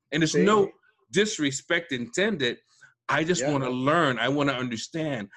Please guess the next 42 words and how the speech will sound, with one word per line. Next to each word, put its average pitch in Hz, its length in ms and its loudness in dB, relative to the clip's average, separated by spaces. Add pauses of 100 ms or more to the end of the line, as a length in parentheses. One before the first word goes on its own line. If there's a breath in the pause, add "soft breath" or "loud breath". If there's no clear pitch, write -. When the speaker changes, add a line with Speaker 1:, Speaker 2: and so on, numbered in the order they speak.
(180 loud breath)
Speaker 1:
I've 151 240 -2
sought, - 280 2 (480 loud breath)
I've 202 120 0
sought 196 360 2
clarity 165 360 2
since 151 240 -4
I 143 40 4
was 131 140 0
a 101 60 -6
child. 123 540 -4 (280 loud breath)
I 143 100 -4
remember 165 280 2
getting 127 360 0 (220)
smacked 185 500 -2
in 170 80 2
my 147 120 2
mouth 160 380 0
because 131 400 0 (280 loud breath)
adults 160 560 0
thought 135 380 2 (100)
Speaker 2:
<laughs> 143 200 -6 (420)
Speaker 1:
I 151 100 2
was 143 220 0
being 135 340 0 (220)
fresh, - 680 -2
you 143 100 0
know? 131 240 0
Speaker 2:
Uh-huh. 147 360 -8 (500)
Speaker 1:
I'm 180 240 -2
asking 185 500 0
questions 208 540 -2
not 185 280 -2
to 190 60 0
be 175 160 2
a 139 60 2
fresh 160 500 -2
kid, 208 380 2 (500)
to 156 60 -10
be 165 140 2
a 170 60 2
smart 262 580 -4
kid. 82 280 -10